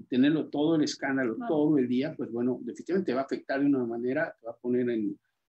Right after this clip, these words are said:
Speaker 1: este, en, con un estrés increíble, ¿no?
Speaker 2: Así es.
Speaker 1: Y bueno, ¿qué está pasando en Benito Juárez, en Cancún? Este, porque algunas personas nos preguntaron, "Oye, Juan, este, ¿y esto del ruido,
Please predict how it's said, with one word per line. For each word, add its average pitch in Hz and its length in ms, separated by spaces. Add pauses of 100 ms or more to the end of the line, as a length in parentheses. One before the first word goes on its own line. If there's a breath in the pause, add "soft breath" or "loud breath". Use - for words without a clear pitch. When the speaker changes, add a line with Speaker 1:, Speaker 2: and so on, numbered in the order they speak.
(120)
Speaker 1:
este, 104 460
en, 113 160
con 127 160
un 143 100
estrés 123 400
increíble, 104 540
¿no? 156 120
Speaker 2:
Así 226 360
es. 196 320 (1700)
Speaker 1:
Y 180 60
bueno, 220 400 (640)
¿qué 302 60
está 311 220
pasando 233 840
en 135 540
Benito 151 320
Juárez, - 300
en 127 120
Cancún? 135 600 (300)
Este, 123 420
porque 123 220
algunas 147 480
personas 147 380
nos - 80
preguntaron, 135 420
"Oye, 226 160
Juan, 220 400
este, 160 320
¿y 175 140
esto 196 180
del 170 180
ruido, 185 480